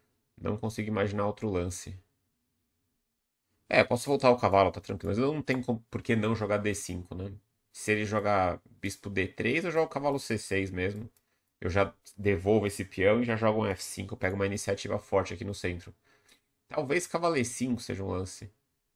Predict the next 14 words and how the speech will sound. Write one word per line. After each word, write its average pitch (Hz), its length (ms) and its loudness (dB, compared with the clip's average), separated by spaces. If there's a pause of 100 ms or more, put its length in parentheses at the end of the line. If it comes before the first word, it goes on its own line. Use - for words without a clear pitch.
(640)
Mas 95 220 -8
aí 98 180 2
D 101 160 2
pro - 160 -6
C - 220 -8
quatro, 123 680 -2
dama 104 240 0
E 98 60 -4
quatro. 156 840 -4 (760)
Dama 98 240 2
E 85 80 -2
sete, - 480 -4
será? - 340 0
Não. 92 180 -2